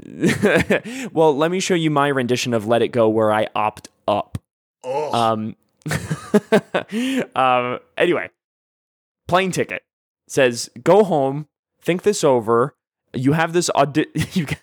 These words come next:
Speaker 1: <laughs> you did this audition for this David Mamet play. Um, you need to, you need to get your mind off of things this Christmas season. I gave you plane tickets to go home."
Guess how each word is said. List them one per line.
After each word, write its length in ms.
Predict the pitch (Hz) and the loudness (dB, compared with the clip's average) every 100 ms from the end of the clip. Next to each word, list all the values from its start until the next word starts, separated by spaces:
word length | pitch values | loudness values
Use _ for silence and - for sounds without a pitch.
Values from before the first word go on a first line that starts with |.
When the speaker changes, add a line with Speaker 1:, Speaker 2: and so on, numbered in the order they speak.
| _ _ - | _ _ -6
Speaker 1:
<laughs> 100 | 165 - 220 - 240 | -6 -6 -14 -12 -6
you 100 | - | -2
did 160 | 135 180 | 4 4
this 180 | 208 190 | 4 4
audition 520 | 175 147 160 175 156 | 2 2 0 0 -2
for 120 | 160 | -2
this 220 | 143 143 | -2 -2
David 600 | 180 - 131 160 143 156 | -4 0 0 2 0 -2
Mamet 500 | 127 127 139 139 - | 0 0 0 -2 -6
play. 420 | - 117 101 101 123 - - - - _ _ | -6 -6 -2 -4 -4 -8 -12 -12 -18 _ _
Um, 400 | 135 131 127 127 135 208 185 | 4 6 4 0 -4 -10 -10
you 200 | 131 135 170 | -4 -2 0
need 260 | 208 180 | 0 0
to, 420 | - 180 160 156 - | 0 4 4 4 0
you 140 | 147 | -4
need 200 | 160 180 | -4 -2
to 100 | 165 | -2
get 360 | 117 123 165 170 | -4 0 0 2
your 140 | 196 | -2
mind 440 | 170 151 147 165 | 0 0 0 2
off 200 | 151 135 | 2 2
of 100 | 139 | -2
things 300 | - 127 120 | -8 -8 -8
this 180 | 104 120 | -6 -6
Christmas 480 | - 127 117 120 110 | -4 -6 -4 -4 -6
season. 480 | - 113 104 113 107 - | -4 -4 -2 -4 -4 -4
I 120 | 120 | -6
gave 300 | 127 160 151 | 2 0 2
you 140 | 156 | -2
plane 320 | - 135 135 | -4 -6 -6
tickets 560 | 131 131 127 117 - - _ _ _ | -4 -2 0 0 -4 -8 _ _ _
to 160 | - 123 | -2 2
go 260 | 131 123 | 4 4
home." 540 | 117 - 120 101 67 | 2 0 0 -2 -8